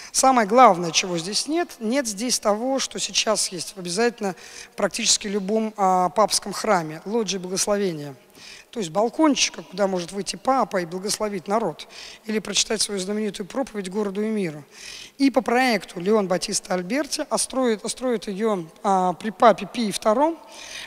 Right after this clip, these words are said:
по, по проекту Леон Батиста Альберти строится вот это сооружение, видите, аркадное.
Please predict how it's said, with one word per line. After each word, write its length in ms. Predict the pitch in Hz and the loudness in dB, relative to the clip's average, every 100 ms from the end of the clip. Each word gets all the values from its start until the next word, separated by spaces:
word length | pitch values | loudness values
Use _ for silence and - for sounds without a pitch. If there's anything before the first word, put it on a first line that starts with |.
| - - | -10 -8
по, 80 | |
по 140 | 180 208 | -4 0
проекту 580 | 233 254 233 - 196 214 | 4 4 4 0 -4 -2
Леон 300 | 214 247 190 | 0 0 2
Батиста 460 | 196 - 220 - 190 | 0 0 -4 -2 -2
Альберти 540 | 196 277 302 - 262 - - | -2 -2 -2 -4 -8 -10 -10
строится 600 | - - 262 285 247 233 | -10 -2 2 2 0 -4
вот 140 | 214 269 | 0 0
это 180 | 254 | 0
сооружение, 720 | 214 233 220 240 214 214 175 170 | -2 2 2 2 2 0 0 -2
видите, 340 | 269 277 208 | -2 0 0
аркадное. 580 | 180 - 180 156 156 | -2 2 0 0 -8